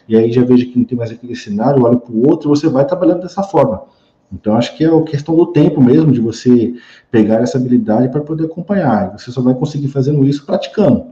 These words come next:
né? No início, você vai, vai sentir um pouco de dificuldade, é natural. Mas você fazendo isso com mais recorrência,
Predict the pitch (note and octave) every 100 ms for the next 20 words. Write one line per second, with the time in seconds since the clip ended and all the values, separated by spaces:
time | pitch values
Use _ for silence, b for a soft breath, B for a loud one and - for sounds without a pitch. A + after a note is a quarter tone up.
0 | _ F#2 A2 A#2 A2+ B2 E3+ D#3+ - E3+
1 | F3+ F3+ E3+ C#3 C3+ C3 C#3+ C#3+ D#3 D#3
2 | D#3+ - - F#3+ D#3 D#3+ A#2+ G2+ G#2+ D3+
3 | C3+ - - B B B - F2+ - A#2
4 | B2+ A#2 A2+ A2 - - G#2+ G#2+ G2 A2
5 | A#2 F2 F#2+ B2+ C3 D#3+